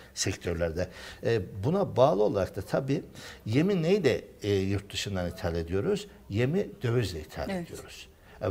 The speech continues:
Speaker 1: döviz fiyatlarında meydana gelen ülke ekonomisindeki kırılganlıktan dolayı döviz fiyatlarında meydana gelen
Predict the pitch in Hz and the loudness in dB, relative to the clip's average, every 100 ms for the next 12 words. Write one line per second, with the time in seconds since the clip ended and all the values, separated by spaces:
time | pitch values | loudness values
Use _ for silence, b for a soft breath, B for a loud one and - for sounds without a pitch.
0 | 95 131 175 196 - 139 - 123 117 110 | 0 2 2 2 0 -2 2 2 2 0
1 | 107 101 101 104 101 92 95 - - - | 0 0 0 0 0 -2 -6 -2 -2 -2
2 | 135 107 92 - 92 87 - - - B | -2 -2 -2 -2 -2 -2 -4 -8 -8 B
3 | B - 123 113 117 123 107 - 185 151 | B -2 0 0 -2 -2 -4 -2 -2 -2
4 | 113 95 80 98 160 175 139 104 - 95 | -2 -2 -2 0 0 0 -4 -4 -4 -4
5 | 92 92 113 120 143 160 123 101 | -4 -2 -4 -2 -2 0 2 2